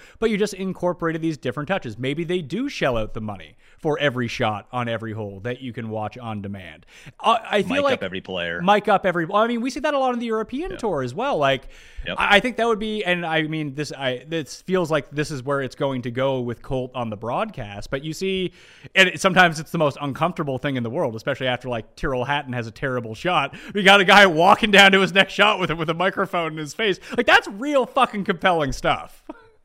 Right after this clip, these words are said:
Speaker 2: Yeah, I agree with that. And I think we can get good emotion. The other thing we have to realize is there are a lot of professional golfers who just aren't that interested.
Speaker 1: Agreed.
Speaker 2: It's what makes them really good professional golfers. And so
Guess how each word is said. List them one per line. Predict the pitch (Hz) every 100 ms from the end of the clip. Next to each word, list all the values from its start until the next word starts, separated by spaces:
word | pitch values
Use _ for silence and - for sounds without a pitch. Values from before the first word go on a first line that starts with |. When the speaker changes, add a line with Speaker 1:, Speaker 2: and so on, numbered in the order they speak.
| _ _ _ _ _ -
Speaker 2:
Yeah, | 196 - -
I | 165
agree | 208 156 180
with | 127 -
that. | 80 73 -
And | 123
I | 127
think | 170
we | 160
can | 147
get | 135
good | 113 123
emotion. | 117 156 160 135 107 _ _ _ -
The | 160
other | 214
thing | 175 156
we |
have | 139 131
to | 117
realize | 151 165 101 85 87 - _ _ -
is | 139
there | 190 190
are |
a | 139
lot | 117 117 127 160
of | 156 120 139 _
professional | - 113 139 - 120 113
golfers | 113 117 110 95 - -
who | 113
just | 98 135 143
aren't | 135 123
that | 110 101
interested. | 117 101 73 - -
Speaker 1:
Agreed. | 170 143 92 85 - -
Speaker 2:
It's | 131
what | 147
makes | 120 139 160 -
them | 139
really | 135 147 135
good | 113 135 117
professional | 123 104 120 113 - 92
golfers. | 90 127 120 80 58 - - - -
And | 120 120
so | 151 139 127 120